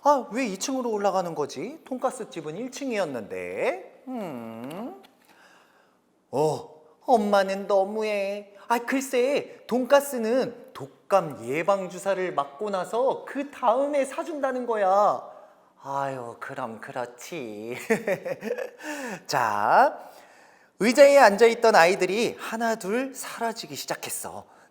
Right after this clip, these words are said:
난 손바닥이 축축해지고 뱃속이 싸해졌어.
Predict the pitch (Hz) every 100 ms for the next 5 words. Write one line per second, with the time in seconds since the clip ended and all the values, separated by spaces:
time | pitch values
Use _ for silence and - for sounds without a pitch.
0 | - 98 120 - - - - 220 208 196
1 | 175 165 170 - - - 269 - 247 208
2 | 185 220 233 - - - - - 95 -
3 | 131 117 202 - - - - - 180 165
4 | 135 - 127